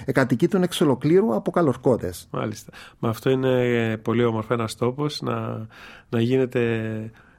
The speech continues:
Speaker 2: το στοιχείο στο οποίο θέλουν όλοι να τον έχουν δικό τους. Ε, θα μας πείτε από τις προσωπικές σας, ε,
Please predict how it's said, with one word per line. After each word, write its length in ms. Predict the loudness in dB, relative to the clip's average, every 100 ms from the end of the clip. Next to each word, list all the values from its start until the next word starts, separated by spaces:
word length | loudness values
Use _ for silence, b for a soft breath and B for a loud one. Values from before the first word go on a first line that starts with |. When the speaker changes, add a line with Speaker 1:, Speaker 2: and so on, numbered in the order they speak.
| _
Speaker 2:
το 100 | -8
στοιχείο 440 | -8 -6 -4 0 0
στο 140 | 0
οποίο 220 | 0 0
θέλουν 400 | 0 -2 0 -4 -2
όλοι 380 | 0 0 0 0
να 140 | 0
τον 140 | 0
έχουν 300 | 0 2 2
δικό 280 | 2 0 -4
τους. 220 | -6 -14 -16 B B B -8
Ε, 460 | -4 -2 -2 -4 -6 -10 -14 B B
θα 160 | -8 -4
μας 240 | -4 -6
πείτε 600 | -4 -2 0 0 2 0 -2
από 280 | -6 -4
τις 260 | -6 -6 -8
προσωπικές 640 | -4 -2 -2 -4 -4 -4
σας, 360 | -2 -4 -4 -6
ε, 440 | -4 -4 -6 -8